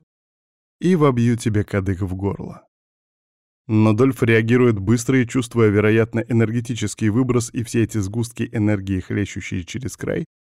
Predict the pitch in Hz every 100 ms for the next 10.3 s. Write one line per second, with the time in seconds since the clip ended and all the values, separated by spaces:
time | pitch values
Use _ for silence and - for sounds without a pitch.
0 | _ _ - 110 - 139 190 196 185 165
1 | 147 - 170 - 160 156 139 143 143 147
2 | - 139 135 - - 127 113 - 104 92
3 | 131 147 151 - 117 117 117 117 110 110
4 | 117 104 95 80 76 _ _ _ _ _
5 | - 101 110 107 104 123 107 101 110 98
6 | 113 143 120 95 101 95 127 113 101 101
7 | 101 104 104 113 156 127 101 98 147 160
8 | 143 139 123 156 151 127 107 117 113 -
9 | 110 104 101 - 101 98 - 95 85 85
10 | - - -